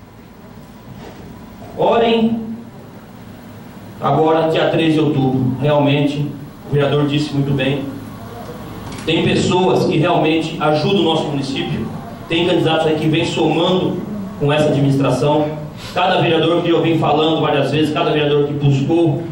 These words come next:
o seu recurso, teve junto com o seu deputado. Os deputados têm colaborado com Jucutiba. Nunca na história do município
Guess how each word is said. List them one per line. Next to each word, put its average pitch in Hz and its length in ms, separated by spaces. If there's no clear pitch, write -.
o - 60
seu 156 180
recurso, 151 600
teve 208 320
junto 185 140
com 175 40
o - 60
seu 160 160
deputado. 151 720
Os 147 100
deputados 190 400
têm 233 240
colaborado 175 540
com 160 40
Jucutiba. 160 380
Nunca 220 720
na 233 120
história 247 520
do 226 140
município 240 760